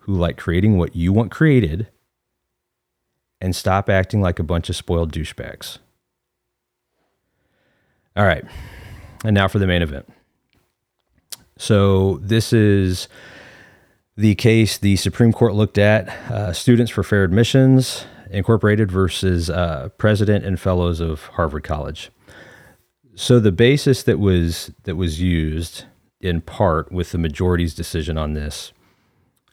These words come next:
was the fourteenth Amendment, in which all citizens receive equal protection of the laws, which affirmative action, by the way, just cuts completely against.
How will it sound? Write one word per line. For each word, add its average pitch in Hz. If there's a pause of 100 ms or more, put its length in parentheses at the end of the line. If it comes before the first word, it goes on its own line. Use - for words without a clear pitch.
(300)
was 92
the 87
fourteenth 90
Amendment, 78 (200)
in 87
which 85 (500)
all 120
citizens 85
receive 87 (140)
equal 101
protection 92
of 85
the 82
laws, 76 (560)
which 101
affirmative 120
action, 95
by 85
the 80
way, 80 (240)
just -
cuts 95
completely -
against. -